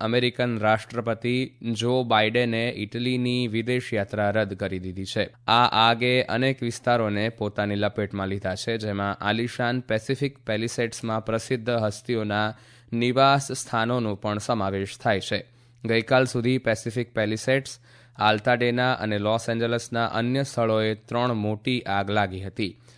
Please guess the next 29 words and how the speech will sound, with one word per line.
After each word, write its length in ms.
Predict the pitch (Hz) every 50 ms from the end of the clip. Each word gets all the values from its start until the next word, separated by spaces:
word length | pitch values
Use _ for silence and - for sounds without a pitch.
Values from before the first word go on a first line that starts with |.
| - - - -
અગ્નિશમન 600 | 110 113 113 123 135 131 - - 131 131 131 131 127
વિભાગના 540 | 123 117 107 110 117 117 117 123 123 123
કર્મચારીઓએ 840 | 120 - 117 110 113 113 110 - 120 113 113 117 120 120 120 120 117
ભારે 320 | 98 101 104 107 107 113
પવનમાં 480 | 107 - 107 107 107 110 110 110 110 104
લાગેલી 420 | 101 98 98 95 101 101 104 104
આગને 380 | 101 98 98 95 104 104 104 104
ઓલવવા 520 | - 98 104 101 104 104 104 107 104 104
ભારે 320 | 101 95 101 101 104 107 107
સંઘર્ષ 560 | - - 101 98 98 95 92 95 92 - -
કર્યો 220 | - 110 98 92
હતો. 420 | 95 101 87 - 113 98 - - _ _ - - - - - - _ _ _ _ - -
હજારો 480 | 120 113 123 123 127 127 135 131 131
નિવાસીઓ 680 | 131 123 117 113 117 120 120 - - 123 117 117 117 120
આગથી 500 | 120 - 92 104 110 107 - - - 117
બચવા 400 | 107 107 104 - - 113 110 107
ઘરની 360 | 98 101 107 107 101 107 107
બહાર 280 | 98 98 98 95 95 92
ચાલ્યા 300 | - - 101 95 92 92
ગયા 240 | 90 95 92 90 90
છે. 280 | - - 113 120 139 - - - - - - - -
આગમાં 540 | 90 95 101 104 101 110 113 117 117 117 - - -
એક 260 | 120 131 131 - 131
હજારથી 440 | 120 110 117 120 120 113 - - 120
વધુ 360 | 104 107 107 104 107 127 131
ગાડીઓ 500 | 107 110 104 101 107 117 113 104 98 95
નાશ 240 | 98 101 104 104 101 - -
પામી 240 | 101 95 92 90 90
છે. 280 | - - 117 92 -